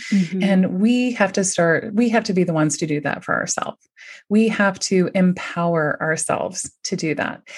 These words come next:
Speaker 2: And that does mean dismissing a lot of the mainstream messages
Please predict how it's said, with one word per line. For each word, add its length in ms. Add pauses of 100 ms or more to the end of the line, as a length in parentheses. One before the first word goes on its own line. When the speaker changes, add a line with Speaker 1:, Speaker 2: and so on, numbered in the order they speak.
(220)
Speaker 2:
And 160
that 200
does 340
mean 340
dismissing 960
a 100
lot 320
of 120
the 100
mainstream 560
messages 640